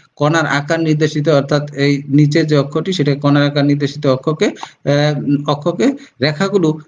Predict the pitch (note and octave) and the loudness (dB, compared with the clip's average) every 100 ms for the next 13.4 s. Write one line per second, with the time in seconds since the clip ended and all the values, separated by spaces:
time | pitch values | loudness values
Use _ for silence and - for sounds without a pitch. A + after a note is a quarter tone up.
0 | _ A#3+ A#3+ A#3 F#3+ F#3 F3+ D3 D3+ D3 | _ 4 4 4 4 2 2 2 2 0
1 | D3 D#3+ A3+ - C#3 D3+ D3 D3 D3 D3+ | 0 0 -2 -2 -2 0 0 -2 0 0
2 | D3 D3 D3 C#3+ C#3+ C#3 C3+ - G#3 - | 0 0 0 -2 0 0 0 0 0 -2
3 | _ C#3 C3+ C3+ C#3+ C3+ G#3 C#4 - - | _ 0 2 2 0 0 0 -2 -4 -20
4 | _ C3+ C3 C3+ C#3+ C#3 B2+ D3 E3+ D#3+ | _ -2 0 0 0 -2 2 2 2 2
5 | E3+ F#3+ - C#3+ C#3 D#3 F#3+ C4 - _ | 0 -4 -4 -4 0 0 0 -2 -6 _
6 | _ - C#3 D3+ D3 C#3+ C#3+ D3+ D3 C#3+ | _ -2 0 2 0 -2 0 -4 0 -2
7 | D3+ F3+ A#3+ - - C3+ C#3+ C#3 G3 F3+ | 0 2 2 0 -2 2 2 2 2 2
8 | E3 - G#3 C4+ - D#3 D3 C3+ B2 - | -2 -2 0 0 0 -4 0 -2 -2 -8
9 | - D#3 D3 C#3 A2 G#2+ G#2 - - - | -4 -2 -2 -4 -6 -8 -12 -14 -20 -20
10 | _ D#3+ F#3+ A#3 D3+ - _ - G#3+ - | _ 0 2 0 -2 -6 _ -2 -2 0
11 | - B3 - D#3 F3+ F#3+ A3+ B3 A3+ G3 | 2 2 2 2 2 2 2 2 4 2
12 | F#3 E3+ D3+ B2+ E3+ G3+ F3+ E3 D#3 D#3 | 2 0 -2 -2 0 2 2 0 0 2
13 | D3 C#3+ C#3+ A3 | 2 2 2 0